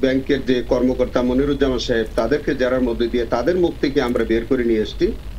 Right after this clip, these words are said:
যে এই পে অর্ডারগুলো তারা দি-, করেছে এবং তারা স্বতঃস্ফূর্তভাবে এটা ডোনেশন দিয়েছে।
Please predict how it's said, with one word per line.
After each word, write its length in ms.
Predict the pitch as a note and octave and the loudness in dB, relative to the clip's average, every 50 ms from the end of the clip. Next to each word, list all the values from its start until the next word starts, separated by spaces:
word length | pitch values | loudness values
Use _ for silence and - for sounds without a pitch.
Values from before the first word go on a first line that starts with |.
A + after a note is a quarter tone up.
| - - - - | -14 -14 -6 -2
যে 220 | A#2+ B2 C3+ E3 - B2 | 0 0 0 0 0 0
এই 200 | B2 B2+ C3+ C3 - | 0 2 0 0 2
পে 100 | B2 B2 | 2 2
অর্ডারগুলো 500 | B2+ C3 B2+ C#3 C#3 C3 B2+ C#3 D#3 D#3+ - | 2 2 2 2 2 2 2 0 0 0 0
তারা 220 | C#3 A2+ A2+ B2+ C3 | 0 0 0 0 0
দি-, 160 | C3 C#3 - - - | -2 -4 -4 -2 0
করেছে 340 | D3 D3 D3+ D3+ - F#3+ G#3+ | 0 0 0 0 0 0 0
এবং 260 | G3+ D3+ B2+ C#3+ C#3 - | 2 2 0 0 0 0
তারা 200 | - A#2+ B2 A#2+ | 0 0 0 0
স্বতঃস্ফূর্তভাবে 760 | - C#3+ C#3 C3+ D3 C3+ - - D#3+ - - F#3 F#3 F3+ E3+ | 0 -2 -2 0 -2 -2 -2 -2 -4 -2 0 0 2 2 2
এটা 120 | D3 C#3 C#3 | 2 2 2
ডোনেশন 420 | A2 A2 G#2 G#2 G2 - A2 G2 F#2 | 2 0 0 0 -2 -2 -4 -6 -4
দিয়েছে। 300 | F2+ D#2+ - - - | -6 -8 -8 -8 -12